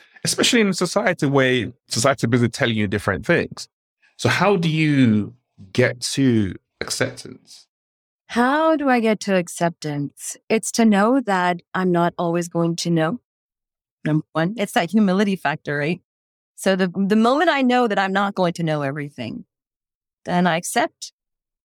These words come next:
Speaker 2: my mistakes. I accept my opportunities to learn. I accept the places where there's definitely room for improvement because I know that I have not been my authentic self, which means that I'm operating from an, from an area of fear or trying to prove myself.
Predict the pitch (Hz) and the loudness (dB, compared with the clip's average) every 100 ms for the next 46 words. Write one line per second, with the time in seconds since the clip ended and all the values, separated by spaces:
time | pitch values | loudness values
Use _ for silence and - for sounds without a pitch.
0 | - 180 160 156 151 147 151 - - 349 | -8 -4 -2 -2 -4 -6 -8 -6 -4 -4
1 | _ _ _ - - 170 160 - 208 247 | _ _ _ -10 -4 -4 -4 -4 -2 -2
2 | - 185 170 - 170 170 - 170 170 170 | -2 0 0 0 -4 -4 -6 -4 -4 -6
3 | - 160 156 165 226 311 _ - 185 196 | -4 -4 -2 -2 -2 -4 _ -8 -4 -4
4 | - 233 220 208 - 196 190 190 185 175 | -2 -2 -2 -12 -4 0 0 -2 -4 0
5 | 175 165 165 170 - 196 175 185 208 190 | 2 4 2 0 -4 -6 -2 -2 0 0
6 | 170 180 175 175 170 165 170 170 175 381 | 0 -2 -2 -4 -4 -2 -2 -2 -4 -8
7 | - 170 180 180 175 180 170 170 151 165 | -10 -6 -2 0 2 4 2 2 -4 -2
8 | 165 165 - - 175 175 165 160 156 165 | 0 0 0 -2 0 2 2 0 -2 -4
9 | 165 175 - 180 - _ _ _ _ _ | -4 -10 -10 -10 -10 _ _ _ _ _
10 | - - - _ _ - 208 254 233 220 | -20 -20 -20 _ _ -2 4 6 6 4
11 | 202 208 202 - 208 190 190 190 - - | 2 2 0 0 0 2 2 2 0 0
12 | 208 202 175 190 175 160 - 175 151 185 | 0 2 2 2 0 -2 -4 0 0 0
13 | 269 - _ _ _ 180 175 170 165 175 | -2 -4 _ _ _ 0 2 4 2 0
14 | 175 165 - 170 160 165 160 160 220 | 0 0 -4 -2 -2 -2 0 0 -2